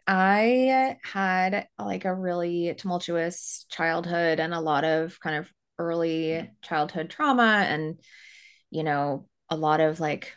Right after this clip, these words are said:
adjustment issues in my teen years, and certainly was just a hurting young person. And so I got into therapy as a client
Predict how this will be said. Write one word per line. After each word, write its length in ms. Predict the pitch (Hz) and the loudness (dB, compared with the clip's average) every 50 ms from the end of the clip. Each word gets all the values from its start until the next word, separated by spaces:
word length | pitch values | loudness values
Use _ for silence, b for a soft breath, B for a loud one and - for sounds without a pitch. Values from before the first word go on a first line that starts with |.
| _ _ - | _ _ -10
adjustment 600 | 175 165 151 - 123 147 - - - 160 160 - - | -8 -6 -2 -2 -2 -2 -4 -6 -6 -6 -6 -4 -4
issues 560 | 180 - - - 160 156 156 160 160 160 165 | -4 -4 -2 -2 -2 0 0 0 0 0 -2
in 80 | 165 160 | -4 -6
my 100 | 147 151 | -6 -8
teen 320 | - - 165 156 156 156 | -8 -6 -4 -4 -2 -2
years, 560 | 156 156 151 151 151 151 151 151 156 156 - | -2 -2 -2 -2 -2 -2 -2 -2 -4 -4 -4
and 420 | 139 147 147 147 147 143 156 160 - | -6 -6 -6 -6 -8 -8 -8 -6 -4
certainly 640 | - - 185 185 - 175 180 175 170 165 165 160 | -4 -2 0 -2 -2 -2 -2 -2 -2 -2 -2 -2
was 180 | 160 165 160 160 | -4 -4 -4 -4
just 220 | - 165 160 - | -6 -6 -4 -4
a 60 | 147 160 | -6 -8
hurting 520 | 156 - - 165 165 160 156 151 156 156 | -8 -6 -4 -2 0 0 0 -2 -2 -2
young 280 | 160 156 151 156 160 170 | -2 -2 -2 -4 -6 -6
person. 420 | - 165 170 175 - - 180 180 | -4 -4 -4 -4 -4 -6 -6 -4
And 160 | 175 175 185 | -6 -4 -4
so 400 | - - 170 165 165 165 175 - - | -4 -2 -2 -2 -2 -2 -2 -2 0
I 120 | - 185 | 0 2
got 100 | 202 208 | 2 2
into 180 | 196 185 175 170 | 2 2 0 -2
therapy 440 | - - 160 160 156 156 - 165 160 | 0 0 2 2 2 0 -2 -2 -2
as 140 | 156 156 156 | -2 -2 -4
a 80 | 151 | -6
client 480 | - - 156 160 160 147 139 - - | -6 -4 -4 -4 -2 -4 -6 -6 -8